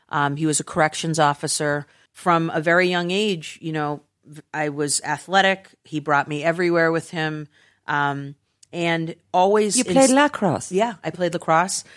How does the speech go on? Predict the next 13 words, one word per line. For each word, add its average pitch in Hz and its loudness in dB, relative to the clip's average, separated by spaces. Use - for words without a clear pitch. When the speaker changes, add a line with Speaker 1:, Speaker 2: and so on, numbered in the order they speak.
Speaker 1:
Um, 170 2
he 214 2
instilled 220 2
in 214 -2
me 180 -6
the 165 0
belief 170 -2
that 156 2
you 156 -8
don't 165 -2
wait 160 -2
for 156 -2
anything, 156 -4